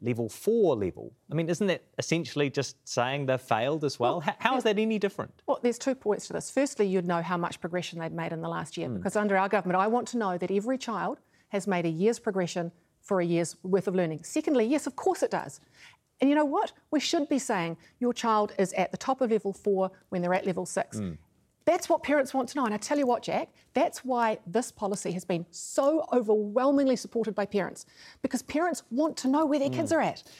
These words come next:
Speaker 2: They
Speaker 1: But
Speaker 2: want to know if there's been progression, but they also want to know if they're behind,
Speaker 1: But it's a,
Speaker 2: so
Speaker 1: it's a
Speaker 2: that they know how to
Speaker 1: pretty,
Speaker 2: catch them up.
Speaker 1: it's a pretty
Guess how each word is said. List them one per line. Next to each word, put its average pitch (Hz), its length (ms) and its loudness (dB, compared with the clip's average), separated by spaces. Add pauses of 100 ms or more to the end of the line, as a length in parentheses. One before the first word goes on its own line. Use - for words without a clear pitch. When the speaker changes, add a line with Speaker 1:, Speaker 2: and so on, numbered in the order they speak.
(140)
Speaker 2:
They 285 100 4
Speaker 1:
But 269 60 2
Speaker 2:
want 330 240 4
to 320 80 -2
know 302 220 4
if 311 140 0
there's 208 220 2
been 190 200 0
progression, 185 420 -2
but 180 120 -2
they - 100 0
also 359 260 0
want 302 200 2
to 269 100 -4
know 262 80 0
if 254 80 -6
they're 247 120 0
behind, 220 440 -8
Speaker 1:
But 196 100 2
it's 180 120 -2
a, 214 40 6
Speaker 2:
so 175 60 -2
Speaker 1:
it's - 100 -4
a - 40 4
Speaker 2:
that 254 100 0
they 240 120 4
know 247 100 4
how 247 60 2
to 233 60 2
Speaker 1:
pretty, 151 120 2
Speaker 2:
catch 226 260 -4
them 233 120 0
up. 180 160 -6
Speaker 1:
it's - 160 -2
a 208 40 4
pretty 202 520 0